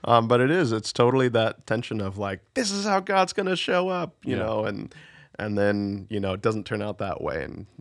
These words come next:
Speaker 1: then you have a real question to ask of, like, how do I then walk this out?
Speaker 2: Yeah, how do I posture my heart? 'Cause
Speaker 1: Mm-hmm.
Speaker 2: even as we've talked about in the past, even about what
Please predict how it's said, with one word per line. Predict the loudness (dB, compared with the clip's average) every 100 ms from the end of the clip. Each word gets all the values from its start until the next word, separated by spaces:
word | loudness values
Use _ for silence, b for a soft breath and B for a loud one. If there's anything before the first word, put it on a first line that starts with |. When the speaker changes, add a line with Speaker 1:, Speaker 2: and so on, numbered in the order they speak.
| -10
Speaker 1:
then | -4
you | 0
have | 0
a | -2
real | -4 -6 -6
question | -6 -6 -8 -8
to | -6 -6
ask | -8
of, | -10
like, | -8 -8
how | -6 -6
do | -4
I | -6 -6 -8 -10 b b b b 0
then | 0 2
walk | 0 -2 -4
this | -14 -12
out? | -10 -8 -6
Speaker 2:
Yeah, | -6 -6
how | -8
do | -8
I | -6
posture | -4 -4 -4 -8
my | -8
heart? | -10 -12 -12
'Cause | -10 -8 -8 -8 -12
Speaker 1:
Mm-hmm. | -14
Speaker 2:
even | -14 -12 -12 -12 b b b b
as | -10 -8 -8
we've | -10 -10
talked | -10 -8 -8
about | -8 -8
in | -10
the |
past, | -6 -4 -4 -6 -6 -8
even | -4 -4
about | -4 -6 -6
what | -8 -10